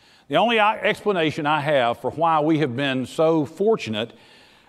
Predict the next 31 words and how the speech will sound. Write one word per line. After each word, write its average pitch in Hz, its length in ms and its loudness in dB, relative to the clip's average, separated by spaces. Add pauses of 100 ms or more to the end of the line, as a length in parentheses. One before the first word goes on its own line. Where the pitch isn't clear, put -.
(100)
and, 147 260 0
and 147 200 0
we 185 140 4
have 151 160 2
lived 147 460 2
in 143 180 -2
the 135 80 0
place 196 380 0
that 190 80 2
we've 175 220 2
lived 143 300 2
in 110 300 -6
and 131 460 -2
enjoyed 147 520 0
the 147 80 -2
things 185 300 -2
that 165 80 2
we 160 200 0
enjoy 135 380 0
day 131 260 2
in 135 80 -2
and 123 80 -2
day 120 120 4
out 113 160 0
is 107 80 -8
because 120 320 -4
God 120 480 2 (160)
has 127 160 -4
chosen 127 440 0
to 110 60 -6
bless 113 400 0